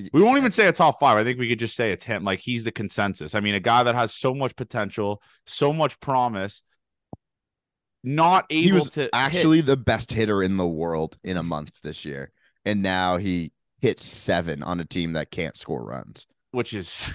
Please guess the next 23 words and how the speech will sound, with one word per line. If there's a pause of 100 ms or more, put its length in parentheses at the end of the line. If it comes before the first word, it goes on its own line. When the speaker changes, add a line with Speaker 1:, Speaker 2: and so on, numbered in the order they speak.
Speaker 1:
<laughs>
he
hits
behind
Cavan
Biggio
pretty (100)
<laughs>
much
sometimes. (840)
Speaker 2:
He
Speaker 1:
Like
Speaker 2:
hit,
Speaker 1:
this
Speaker 2:
he
hits
behind
David
Schneider, (220)
who
doesn't
fucking
play